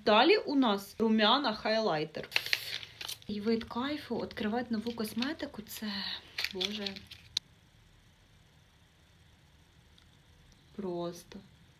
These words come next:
Текстура дуже м'яка, вона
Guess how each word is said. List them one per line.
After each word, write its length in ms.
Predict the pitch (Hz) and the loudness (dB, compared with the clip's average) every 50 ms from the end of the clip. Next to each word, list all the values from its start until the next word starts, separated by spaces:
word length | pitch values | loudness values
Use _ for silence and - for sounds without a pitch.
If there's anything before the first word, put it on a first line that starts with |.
| - - - - - - - - - - - - - - | -20 -20 -20 -20 -20 -20 -20 -20 -20 -20 -20 -20 -14 -8
Текстура 880 | - 208 - - - - - - 214 202 214 240 285 311 311 247 - 185 - | -8 -8 -6 -6 -10 -10 -8 -4 -4 -4 -2 -2 -4 -2 -2 -4 -4 -6 -4
дуже 360 | 214 214 226 240 233 220 208 - | -4 -4 -4 -4 -4 -6 -4 -2
м'яка, 640 | 208 208 208 214 214 214 208 - 214 202 196 190 | -2 0 0 0 -2 -4 -6 -4 -4 -4 -4 -4
вона 540 | 185 185 185 185 190 196 202 208 202 202 196 | -4 -6 -6 -6 -6 -4 -4 -4 -4 -4 -6